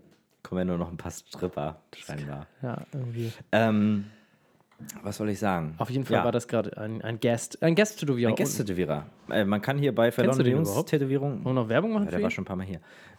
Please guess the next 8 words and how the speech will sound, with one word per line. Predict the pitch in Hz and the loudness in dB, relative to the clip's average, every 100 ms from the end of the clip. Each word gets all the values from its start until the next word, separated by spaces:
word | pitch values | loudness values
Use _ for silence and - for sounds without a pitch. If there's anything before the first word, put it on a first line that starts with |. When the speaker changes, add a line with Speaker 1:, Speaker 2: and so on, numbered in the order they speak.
| - | -2
Speaker 1:
Ähm, | 98 95 90 87 - | 2 2 2 0 -4
kann | - 101 | -2 0
man | 107 | 2
<laughs> | - - - - _ - - - | 0 -2 -6 -18 _ -6 -6 -4
Speaker 2:
Oh, | - - - | 0 0 -2
Entschuldigung. | - 151 131 135 _ - - - - - - - - - | -10 -8 -8 -12 _ -20 -20 -20 -20 -20 -20 -18 -16 -18
Speaker 1:
Kann | - | -20
man | - | -8